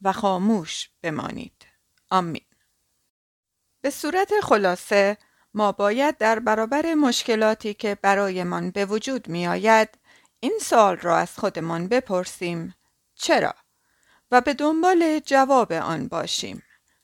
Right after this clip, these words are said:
در ادامه، ممکن است شما جزو افرادی باشید که هنوز نمی‌دانید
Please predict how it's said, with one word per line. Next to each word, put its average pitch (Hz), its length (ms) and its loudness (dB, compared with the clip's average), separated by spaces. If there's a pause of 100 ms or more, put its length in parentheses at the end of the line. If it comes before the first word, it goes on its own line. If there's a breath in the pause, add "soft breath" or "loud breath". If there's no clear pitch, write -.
(200)
در 214 320 4
ادامه، 190 400 -2 (840)
ممکن 349 460 0
است 220 240 0 (180)
شما 214 380 0
جزو 196 320 -4
افرادی 320 680 2
باشید 233 600 0
که 247 160 -2
هنوز 262 520 2
نمی‌دانید 175 720 -2